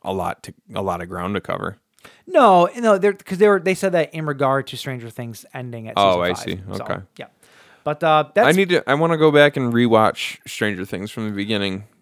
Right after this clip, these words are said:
Speaker 1: just
Speaker 2: I'm
Speaker 1: because I, like,
Speaker 2: You should
Speaker 1: I
Speaker 2: do it.
Speaker 1: haven't, I haven't watched it in so long. Like,
Speaker 2: Mm-hmm.
Speaker 1: season three came out, what, fucking two years ago?
Speaker 2: Two and a half years
Speaker 1: Three
Speaker 2: ago.
Speaker 1: years ago?
Speaker 2: Yeah.
Speaker 1: Like, watching the first three seasons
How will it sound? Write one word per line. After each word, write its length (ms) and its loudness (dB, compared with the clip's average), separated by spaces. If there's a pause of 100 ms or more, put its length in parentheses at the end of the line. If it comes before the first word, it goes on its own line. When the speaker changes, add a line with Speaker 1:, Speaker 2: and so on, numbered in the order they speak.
Speaker 1:
just 120 -2
Speaker 2:
I'm 40 -2
Speaker 1:
because 480 2
I, 240 -2 (300)
like, 300 0 (800)
Speaker 2:
You 80 -16
should 160 -16
Speaker 1:
I 60 2
Speaker 2:
do 40 2
it. 40 6
Speaker 1:
haven't, 280 2
I 80 0
haven't 260 2
watched 280 2
it 80 -4
in 80 -12
so 180 0
long. 300 2
Like, 140 -4
Speaker 2:
Mm-hmm. 80 -10
Speaker 1:
season 300 -2
three 240 -2
came 260 -4
out, 180 -4
what, 300 -2
fucking 580 -10
two 120 0
years 280 -2
ago? 320 -2
Speaker 2:
Two 140 -10
and 80 -8
a 20 -12
half 60 -14
years 120 -10
Speaker 1:
Three 180 2
Speaker 2:
ago. 80 2
Speaker 1:
years 180 0
ago? 180 0
Speaker 2:
Yeah. 80 2 (480)
Speaker 1:
Like, 300 -2 (500)
watching 400 -4
the 80 -4
first 340 -4
three 200 0
seasons 720 -4